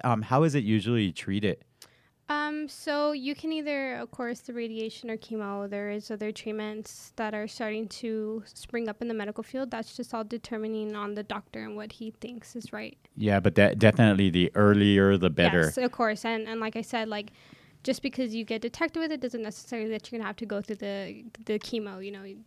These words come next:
Speaker 2: there's, there's other treatment options out there if,
Speaker 1: Okay.
Speaker 2: if it, if caught early.
Speaker 1: And this handout that you have here, it says the most common cancer in males, um, fifteen to thirty-four, but that doesn't mean that you turn, um, thirty-four and
Speaker 2: Ex-
Speaker 1: you're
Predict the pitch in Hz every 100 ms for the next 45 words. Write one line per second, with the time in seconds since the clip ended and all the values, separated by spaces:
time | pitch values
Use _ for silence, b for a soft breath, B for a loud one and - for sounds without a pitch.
0 | - 220 208 - 233 233 220 214 214 233
1 | 214 196 202 - 208 190 175 165 - _
2 | - 262 117 233 247 - 262 - - 220
3 | 165 151 220 _ _ - 131 143 143 -
4 | 123 143 139 117 95 98 101 104 101 92
5 | 113 - 110 110 120 - 110 113 123 120
6 | 113 107 107 110 - 104 95 98 104 95
7 | - 98 92 104 - 110 104 101 98 95
8 | 110 107 101 104 120 113 107 107 110 85
9 | 98 - 101 101 _ - - 107 92 107
10 | 101 92 101 101 101 95 92 92